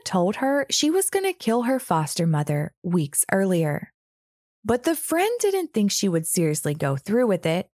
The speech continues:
so she had reported it to no one. Had Sabrina been plotting to kill her foster mother while petitioning the state to remain in her home? It just didn't make any sense. Investigators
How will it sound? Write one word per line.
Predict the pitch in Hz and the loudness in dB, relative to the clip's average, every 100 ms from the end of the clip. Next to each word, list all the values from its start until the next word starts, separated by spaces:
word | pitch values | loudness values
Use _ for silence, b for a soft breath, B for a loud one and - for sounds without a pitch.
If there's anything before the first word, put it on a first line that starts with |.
| - | -8
so | - 277 | -2 -2
she | - 302 311 | 0 0 0
had | 403 - | -2 0
reported | 311 - 165 147 147 | -4 -2 -2 0 0
it | 156 - | -4 -6
to | - 156 | -4 0
no | 160 170 | 2 2
one. | 196 156 139 151 - _ _ _ _ _ _ _ _ | 2 0 -2 -4 -10 _ _ _ _ _ _ _ _
Had | - 214 208 | 0 0 2
Sabrina | - 208 185 190 220 254 | 0 0 2 2 4 2
been | 214 254 240 | 0 0 -2
plotting | - 254 254 359 359 | -2 0 2 0 -2
to | 349 | -4
kill | - 269 | -2 -2
her | 240 262 | 0 -2
foster | - 175 160 - 165 | 0 -2 0 0 0
mother | 160 151 151 143 - _ _ 190 | 0 0 -2 -4 -10 _ _ -6
while | 180 190 220 440 | 0 2 4 0
petitioning | - 427 - 240 - 320 311 | 0 -2 0 0 0 0 0
the | 269 196 | 0 0
state | - - 165 233 - | -2 0 0 0 -2
to | 220 | 0
remain | 202 175 156 156 208 | 2 2 4 4 4
in | 226 | 2
her | 165 151 | 0 0
home? | 143 151 170 233 311 _ _ _ _ _ _ | 0 0 2 0 -4 _ _ _ _ _ _
It | 311 311 | -2 0
just | - 339 - 233 | 0 0 0 -2
didn't | - 311 359 - | 0 2 0 0
make | 196 165 | 0 0
any | 170 160 147 | 0 2 0
sense. | - 202 214 165 - - - _ _ _ _ _ _ _ | 0 0 2 0 -2 -4 -4 _ _ _ _ _ _ _
Investigators | - 226 175 175 170 202 190 202 233 254 | 0 2 2 0 0 0 2 2 2 0